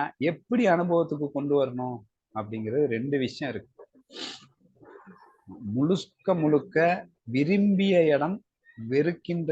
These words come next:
இடம் ரெண்டு இருக்கும் நமக்கு. இந்த விரும்பிய இடத்துல நாம், நான் அப்படிங்கிறத வந்து நானும் அவனும் ஒண்ணு அப்படிங்கிற மாதிரி ஒரு தோரணை கொண்டு வந்து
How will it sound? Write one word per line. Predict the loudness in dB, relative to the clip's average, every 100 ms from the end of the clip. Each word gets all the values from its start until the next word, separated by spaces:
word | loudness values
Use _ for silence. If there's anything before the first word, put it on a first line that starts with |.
| 0
இடம் | 0 -2 -6 -6
ரெண்டு | -8 -4
இருக்கும் | -6 -6 -12
நமக்கு. | -14 -18 _ -20 _ _ _ _ _ _ _ _
இந்த | -2 0 0 2
விரும்பிய | 2 2 2 2 2 4 2
இடத்துல | 0 -4 -4 -4 -6 -4 -4 -4 -8 _ _ -20 _ _ _ _ -4
நாம், | 2 4 2 0 _
நான் | 0 4 4 4 0 -6
அப்படிங்கிறத | -4 -2 0 0 0 0
வந்து | -2 -2
நானும் | 0 0 0 -2
அவனும் | -4 -4 -4 -6
ஒண்ணு | -6 -8 -8 -6 -4
அப்படிங்கிற | -6 -6 -6 -4 -6 -4
மாதிரி | -4 -2 0 0 -2 -4
ஒரு | -4 -4 -6 _
தோரணை | 0 0 -4 -10
கொண்டு | -10 -8 -8
வந்து | -8 -2